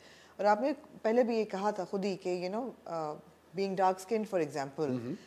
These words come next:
Speaker 1: has gone against, uh, your favor। But I
Speaker 2: Uh,
Speaker 1: feel that's changed now। Is that, has it?
Speaker 2: बिल्कुल चेंज हो गया,
Speaker 1: हाँ।
Speaker 2: बिल्कुल चेंज हो गया।
Speaker 1: बिल्कुल।
Speaker 2: बिल्कुल ऐसा अब कहीं आपको ना कहने में, ना सुनने में, ना या कहीं किसी से कहलवाया जाता है कि थोड़ा सा वो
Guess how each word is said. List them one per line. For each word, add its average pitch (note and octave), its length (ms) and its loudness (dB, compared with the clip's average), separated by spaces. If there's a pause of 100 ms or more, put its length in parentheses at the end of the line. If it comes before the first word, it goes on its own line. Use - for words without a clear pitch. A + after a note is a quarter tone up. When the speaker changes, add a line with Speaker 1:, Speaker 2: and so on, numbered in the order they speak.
(160)
Speaker 1:
has G3 220 0
gone G3+ 300 4
against, A#3 340 0
uh, D#3 760 -6
your D3+ 140 -2
favor। B2 260 -4 (920)
But A#3+ 100 10
I A2+ 160 12
Speaker 2:
Uh, - 60 6
Speaker 1:
feel A4+ 220 10
that's - 260 0
changed D#4 300 4
now। B2 320 -2
Is E3 80 0
that, G3 200 8 (320)
has D#3 140 2
it? A4 220 6 (380)
Speaker 2:
बिल्कुल C3 320 6
चेंज G3+ 220 4
हो A2+ 80 2
गया, F#2 100 2
Speaker 1:
हाँ। C#4+ 320 0
Speaker 2:
बिल्कुल B2+ 280 0
चेंज C#3 220 0
हो F2+ 80 -4
गया। E2 220 -12
Speaker 1:
बिल्कुल। F#3+ 280 -2
Speaker 2:
बिल्कुल D#3 600 2
ऐसा D3+ 300 6
अब C3 380 2 (300)
कहीं C3+ 280 2
आपको G#2+ 680 0
ना G#2+ 160 -4
कहने G#2 420 -2
में, G#2 140 -4
ना G#2 140 -2
सुनने G2+ 400 -4
में, G#2 140 -4
ना G#2 120 -4
या G2+ 140 -4
कहीं G#2 340 -8
किसी G#2+ 300 -12
से G#2 140 -8
कहलवाया F#2+ 520 0
जाता F#2 280 -2
है F#2+ 60 -2
कि F#2 100 -6
थोड़ा F#2 340 -2
सा F#2+ 160 -4
वो E2+ 360 -6